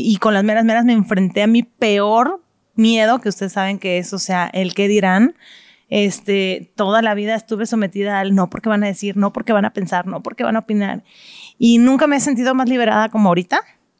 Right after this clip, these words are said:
Y, y me veo y digo, "Güey, ¿qué pedo?". O sea, neta, no sabía que lo iba a, a, a lograr. Agradezco que me hagas el comentario.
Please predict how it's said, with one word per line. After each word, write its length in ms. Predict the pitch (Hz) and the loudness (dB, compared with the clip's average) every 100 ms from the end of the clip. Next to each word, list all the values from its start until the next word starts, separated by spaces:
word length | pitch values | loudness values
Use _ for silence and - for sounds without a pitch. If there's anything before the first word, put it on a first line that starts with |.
| _ _ _ _ _ _ 220 | _ _ _ _ _ _ 2
Y, 600 | 220 214 208 208 208 - _ | 6 6 4 2 0 -4 _
y 240 | 220 220 | 2 4
me 180 | 214 202 | 4 2
veo 280 | 175 226 240 | 2 2 4
y 60 | 262 | 4
digo, 320 | 226 185 175 | 4 2 0
"Güey, 320 | 160 190 208 | 0 0 0
¿qué 120 | 220 | -4
pedo?". 380 | - 208 220 208 | -10 -6 -2 -2
O 60 | 185 | -4
sea, 260 | 208 196 | -6 -2
neta, 520 | 196 196 202 247 277 - _ _ _ | 0 -2 -2 -2 -4 -6 _ _ _
no 200 | 202 202 | 0 0
sabía 240 | 196 220 226 | 0 -2 0
que 280 | 240 233 185 | 0 2 2
lo 160 | 190 190 | 2 2
iba 380 | 196 220 196 175 | 2 2 2 0
a, 60 | - | -2
a, 320 | 170 170 165 | -2 -2 -2
a 140 | 180 | -2
lograr. 460 | 170 175 214 294 277 _ _ | 0 2 2 0 -4 _ _
Agradezco 720 | - 220 220 208 220 - 294 262 | -2 0 2 0 0 0 -2 0
que 80 | |
me 340 | 226 202 196 196 | 0 2 0 -2
hagas 200 | 214 220 | -4 -6
el 100 | - | -6
comentario. 580 | 196 180 208 214 311 | -4 -2 -2 0 0